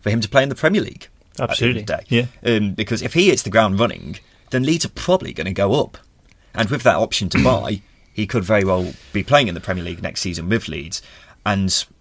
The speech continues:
Speaker 1: in, for Leeds themselves,
Speaker 2: Yeah.
Speaker 1: they've needed someone to finish off the numerous chances that they make.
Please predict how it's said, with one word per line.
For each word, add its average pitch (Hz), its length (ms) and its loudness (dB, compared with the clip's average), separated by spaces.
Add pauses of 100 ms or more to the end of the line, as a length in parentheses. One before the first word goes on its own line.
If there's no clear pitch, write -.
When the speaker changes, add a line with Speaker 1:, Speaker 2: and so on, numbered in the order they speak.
(400)
Speaker 1:
in, 87 220 -10
for - 180 -6
Leeds 87 340 -6
themselves, 143 560 2
Speaker 2:
Yeah. 151 100 2
Speaker 1:
they've 98 180 0
needed 104 260 0
someone 92 380 -2
to - 140 -8
finish 107 400 -2
off - 360 -4
the - 80 -6
numerous 95 420 -2
chances - 600 -4 (280)
that 92 300 -2
they 92 180 -2
make. 90 460 -6